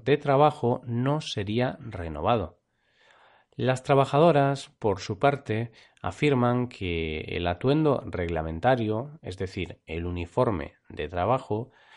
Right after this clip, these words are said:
está formado por un polo, un pantalón y botas, por lo que no entienden el motivo por el cual están obligadas a ponerse la falda.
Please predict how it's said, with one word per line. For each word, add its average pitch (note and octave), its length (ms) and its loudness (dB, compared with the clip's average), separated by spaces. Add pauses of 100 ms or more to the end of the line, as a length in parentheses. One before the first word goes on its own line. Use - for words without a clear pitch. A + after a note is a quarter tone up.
(160)
está D#3 400 0
formado G2+ 760 -2
por - 160 -2
un C#3+ 140 2
polo, C#3+ 500 2
un D3 260 0
pantalón G#2+ 720 -2 (220)
y E2+ 220 -8
botas, - 580 -6 (580)
por G2+ 180 0
lo G2 160 2
que G2+ 160 -4
no C3+ 380 0
entienden A2 1000 -2
el F2+ 180 -6
motivo A#2 720 -2
por F2 200 -4
el E2+ 180 -8
cual A#2+ 380 2
están G2+ 520 -4
obligadas B2 840 0
a G2+ 140 -12
ponerse A2+ 600 -6
la E2 300 -10
falda. A2 440 -2